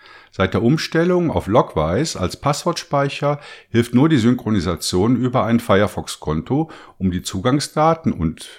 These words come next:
weitere von einer Installation auf eine weitere zu übertragen. Ab Version neunundsiebzig wird es in den Einstellungen unter dem ersten Menüpunkt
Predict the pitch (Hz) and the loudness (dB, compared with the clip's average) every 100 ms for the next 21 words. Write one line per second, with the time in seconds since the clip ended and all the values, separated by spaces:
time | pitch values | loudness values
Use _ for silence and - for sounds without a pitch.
0 | - - 73 90 - 151 165 - - - | -16 -10 -6 -6 -4 -2 -2 -6 -20 -8
1 | 101 82 113 151 156 131 - 117 104 - | -4 4 6 6 6 2 2 0 0 -2
2 | 90 98 123 120 127 - 98 98 110 73 | 0 0 2 -2 -4 -4 0 0 0 -2
3 | 76 - 123 - - - - - 67 - | -6 -6 -8 -6 -6 -4 -6 -6 -8 -8
4 | 65 65 _ _ _ _ _ _ - 82 | -14 -16 _ _ _ _ _ _ -8 -8
5 | - 95 85 101 90 92 87 85 80 117 | -4 -4 2 4 4 4 2 0 -2 -4
6 | - 175 180 - - - - - 123 143 | 0 0 0 -6 -20 -20 -8 0 0 2
7 | 104 90 87 95 117 - 151 170 165 117 | 2 0 2 2 2 0 -2 0 2 0
8 | 113 98 101 120 143 - 95 87 90 113 | 0 -4 2 2 2 0 -2 0 4 2
9 | - - 175 202 196 - | 2 -2 0 0 -2 -12